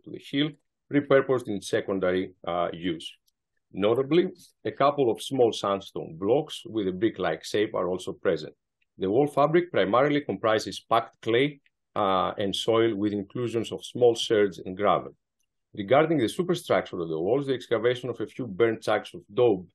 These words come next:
suggests the potential application of plaster, uh, on the stone-built walls. However, the low volume of the daub pieces does not support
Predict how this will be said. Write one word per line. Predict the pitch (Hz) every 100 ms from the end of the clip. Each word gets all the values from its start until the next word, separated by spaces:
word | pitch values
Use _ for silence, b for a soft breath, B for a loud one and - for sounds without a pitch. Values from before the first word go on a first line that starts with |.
| _ _ _
suggests | - 104 92 123 117
the | 110
potential | - 98 110 107 107
application | 98 101 92 104 101 98
of | 90 -
plaster, | 127 127 - 90 - _ _ _ _ -
uh, | 101 104
on | 110
the | 101
stone-built | 92 - 95 90 82 82
walls. | 90 117 82 - - _ _ _ _ -
However, | 98 85 110 151 170
the | 110
low | 92 117 127 104
volume | 107 101 92
of | 85
the | 82
daub | 87 139 143
pieces | - 87 - 85
does | 95 92 87
not | 113 107
support | 110 - 104 101